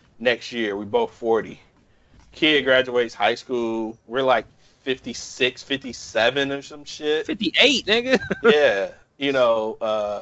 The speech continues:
Speaker 1: kid graduates college. We're in our sixties. You know, that's just a lot,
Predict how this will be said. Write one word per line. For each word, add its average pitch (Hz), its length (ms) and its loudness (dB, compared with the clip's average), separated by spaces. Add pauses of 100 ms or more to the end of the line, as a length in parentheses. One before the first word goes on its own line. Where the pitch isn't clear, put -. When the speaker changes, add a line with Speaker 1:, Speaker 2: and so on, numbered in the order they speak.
Speaker 1:
kid 139 320 2
graduates 123 460 2
college. 135 680 2
We're 131 200 2
in 123 60 -2
our 107 120 -4
sixties. 131 960 -6 (480)
You 123 160 -4
know, 113 340 2 (140)
that's - 160 -2
just - 140 -2
a 92 60 2
lot, 95 380 2